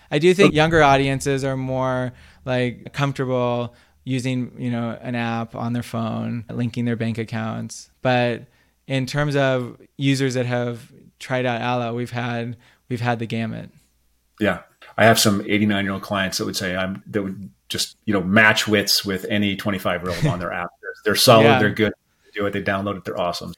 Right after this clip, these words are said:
Speaker 2: So just really quick, I'm imagining there might be some benefit in, like, a young couple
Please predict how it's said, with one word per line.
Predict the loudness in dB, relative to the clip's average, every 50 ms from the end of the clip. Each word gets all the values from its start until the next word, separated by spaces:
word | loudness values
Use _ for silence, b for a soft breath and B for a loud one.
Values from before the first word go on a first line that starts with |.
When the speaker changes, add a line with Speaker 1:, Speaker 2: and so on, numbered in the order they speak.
| _ _ _
Speaker 2:
So | 4 6 6
just | 6 6 4 2 -4 -2
really | 6 8 8 8 8
quick, | 8 6 4 4 -2 -12 _ _ _ -20 -20 _ _
I'm | 0 2 4
imagining | 6 6 4 4 2 2 2 2 4 4 4 4 4
there | 2 2
might | 2 2 0 0
be | 0
some | -2 -2 -2 -2
benefit | -2 -2 -2 -2 -4 -4 -4 -4 -6 -6
in, | -6 -6
like, | -6 -6 -6
a | -6 -4
young | -4 -4 -4 -4 -6
couple | -4 -4 -4 -2 -2 -2 -4 -4 -6 -8